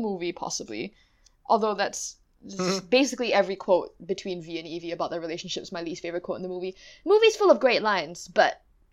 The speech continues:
Speaker 1: no. <laughs>
Speaker 2: No.
Speaker 1: And this quote is, "I feel bad for Mercedes." Why? Because he cared more about revenge than he did about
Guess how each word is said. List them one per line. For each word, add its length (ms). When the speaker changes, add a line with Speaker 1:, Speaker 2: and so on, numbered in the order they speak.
Speaker 1:
no. 460
<laughs> 60
Speaker 2:
No. 380
Speaker 1:
And 160
this 160
quote 240
is, 400
"I 120
feel 240
bad 320
for 100
Mercedes." 800
Why? 400
Because 240
he 100
cared 320
more 220
about 180
revenge 560
than 140
he 160
did 200
about 360